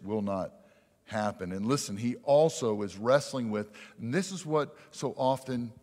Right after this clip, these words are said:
I don't know about you, but me, I just want certainty. I want to know, "Okay, God, I know you're calling me to this,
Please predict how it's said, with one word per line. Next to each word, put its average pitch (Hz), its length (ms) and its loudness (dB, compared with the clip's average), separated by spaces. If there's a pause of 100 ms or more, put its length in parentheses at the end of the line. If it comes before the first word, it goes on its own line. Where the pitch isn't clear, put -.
I - 60 -14
don't 107 80 -6
know 131 60 -4
about 147 240 -2
you, 131 420 2
but 92 140 -8
me, 101 460 -2 (500)
I 123 40 -8
just 190 220 -4
want 143 200 -2
certainty. 76 500 -8 (920)
I 143 80 6
want 180 200 4
to 170 60 2
know, 131 480 6 (100)
"Okay, 156 260 2
God, 113 400 2 (600)
I 110 100 -4
know 135 100 2
you're 143 160 4
calling 160 440 2
me 156 140 0
to 147 80 2
this, 92 520 -6